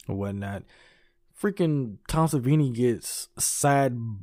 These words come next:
body slammed into a car. Mysteriously, he d-, doesn't get his back broken or anything. It doesn't die. But he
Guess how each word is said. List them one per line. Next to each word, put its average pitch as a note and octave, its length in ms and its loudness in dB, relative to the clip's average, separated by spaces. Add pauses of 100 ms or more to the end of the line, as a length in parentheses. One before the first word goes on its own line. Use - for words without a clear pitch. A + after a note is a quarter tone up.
(160)
body C3 300 2
slammed B2 360 -2
into A2+ 300 -2
a F#2+ 60 -10
car. A2+ 540 2 (580)
Mysteriously, D3 760 2
he C#3+ 60 2
d-, C#3 200 -4
doesn't D3 340 6
get C3+ 120 4
his A2 140 0
back A2+ 300 -4
broken A2 380 -6
or G#2 80 -6
anything. G#2+ 320 -8
It G2+ 100 -10
doesn't G2 340 -6
die. A2+ 340 -2 (540)
But B2 160 2
he B2 240 -4